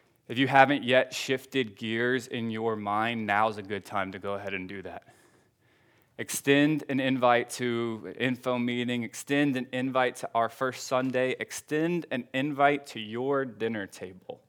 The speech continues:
However it is for you, we need all hands on deck going with the gospel message because it's the greatest news on the planet.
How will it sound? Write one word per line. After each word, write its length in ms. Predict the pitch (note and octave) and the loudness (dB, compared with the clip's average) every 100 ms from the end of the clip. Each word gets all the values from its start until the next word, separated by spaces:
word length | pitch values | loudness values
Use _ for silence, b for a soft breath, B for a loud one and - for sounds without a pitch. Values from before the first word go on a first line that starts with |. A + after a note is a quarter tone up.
| b b b b | b b b b
However 640 | A#2 A#2 C#3+ D#3 F3+ F#3 | 2 6 6 6 4 4
it 160 | - C#3 | 0 0
is 380 | C#3 C3+ C3 - | 2 2 2 -4
for 140 | B2 | -8
you, 540 | A#2 A#2 A#2 G#2 G#2 - B B B B - | -8 -4 -4 -6 -8 -12 B B B B -6
we 100 | A#2 | 0
need 280 | B2 A#2 - | 0 0 -4
all 400 | A2 A2+ A#2+ A#2 | 0 4 4 2
hands 500 | A#2 A#2 A2 G#2+ G#2 | -2 -6 -4 -4 -6
on 300 | - G#2 G#2 | -4 -4 -4
deck 360 | G2 G2 F#2+ - B2 | -6 -6 -6 -10 -10
going 560 | G#2 G#2 A2 A2 A2+ A#2 | -6 -4 -4 -6 -8 -10
with 400 | G#2 G2 F#2+ - | -6 -6 -6 -14
the 100 | G2 | -12
gospel 460 | G2 G2+ - G2+ | -10 -10 -12 -10
message 460 | G2+ G2+ A2 G#2+ - | -10 -10 -12 -14 -14
because 280 | A2+ B2+ A#2+ | -12 -10 -10
it's 140 | A#2+ | -12
the 120 | - | -6
greatest 520 | B2 C3+ C#3 D3 E3 - | -6 0 2 2 0 0
news 240 | C3+ B2 | -2 -2
on 120 | A#2+ | -6
the 60 | A#2 | -8
planet. 360 | - G2+ - | -10 -10 -12